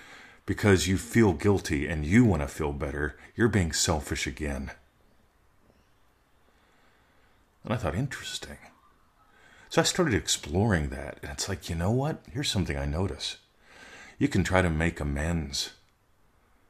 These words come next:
or you can revise.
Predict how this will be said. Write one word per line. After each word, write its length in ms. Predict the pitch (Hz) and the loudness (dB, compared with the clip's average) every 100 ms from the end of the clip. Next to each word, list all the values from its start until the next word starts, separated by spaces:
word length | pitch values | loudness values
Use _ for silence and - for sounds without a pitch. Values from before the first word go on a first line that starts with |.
| _ _ _ _ _ _ _ _ _ _ | _ _ _ _ _ _ _ _ _ _
or 120 | 82 | 0
you 80 | 95 | 0
can 180 | 95 73 | 0 -4
revise. 720 | 69 - 71 78 69 - - | -4 -4 -4 -2 -4 -6 -8